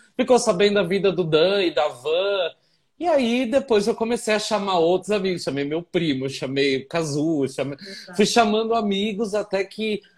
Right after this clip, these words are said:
Speaker 1: as lives foram dando certas. E aí eu já comecei a chamar algumas pessoas que eu gostaria muito de ter um papo.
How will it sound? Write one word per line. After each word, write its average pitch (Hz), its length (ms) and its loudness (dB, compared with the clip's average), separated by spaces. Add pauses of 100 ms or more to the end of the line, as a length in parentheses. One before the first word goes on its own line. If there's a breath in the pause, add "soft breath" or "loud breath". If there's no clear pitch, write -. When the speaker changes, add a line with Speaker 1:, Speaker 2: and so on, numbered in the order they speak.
(100)
Speaker 1:
as 156 180 -4
lives 156 400 0
foram 165 260 -2
dando 151 240 -4
certas. 143 840 -2 (380)
E 143 180 0
aí 131 340 2
eu 147 140 4
já 139 160 -2
comecei 151 440 -2
a 156 80 -2
chamar 151 560 -4
algumas 151 320 -4
pessoas 156 360 -4
que - 100 -10
eu 151 40 -2
gostaria 160 460 0
muito 170 480 0
de 131 140 -8
ter 151 120 0
um 147 120 -4
papo. 131 540 0